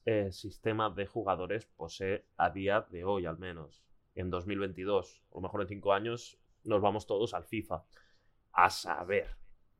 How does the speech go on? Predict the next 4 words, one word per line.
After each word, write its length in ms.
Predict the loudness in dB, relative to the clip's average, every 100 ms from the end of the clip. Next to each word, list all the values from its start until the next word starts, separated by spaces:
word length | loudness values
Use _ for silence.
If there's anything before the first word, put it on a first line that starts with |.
| _ _ _ _ _ _ _ _ _ -20 _
Se 200 | 10 10
hizo 420 | 12 8 6 4
especialmente 840 | -6 -10 2 6 6 4 -2 -6
famoso 680 | 4 4 4 -2 -4 -6 -6